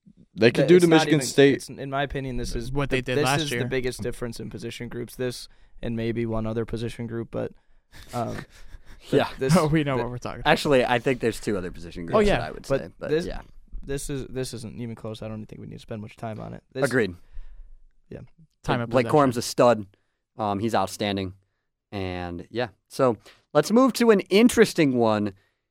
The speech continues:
Speaker 4: Wide receiver. I think you could see both sides on this. I'm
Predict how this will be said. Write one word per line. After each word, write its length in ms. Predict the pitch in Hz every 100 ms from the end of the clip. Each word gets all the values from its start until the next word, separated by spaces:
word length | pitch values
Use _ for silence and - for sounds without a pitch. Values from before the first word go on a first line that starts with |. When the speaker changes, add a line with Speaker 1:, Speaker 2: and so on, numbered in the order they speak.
| _ _ _
Speaker 4:
Wide 240 | 107 165 262
receiver. 640 | 320 - 220 165 104 82 _ _ _ _ _ _ _ _ _ _
I 100 | 143
think 240 | 156 269 262
you 140 | 359
could 220 | 254 320 208
see 300 | - 247 330
both 360 | 226 240 254
sides 440 | - 247 226 277 220
on 140 | 190
this. 180 | 165 151 - _ _ _ _
I'm 340 | 170 453 220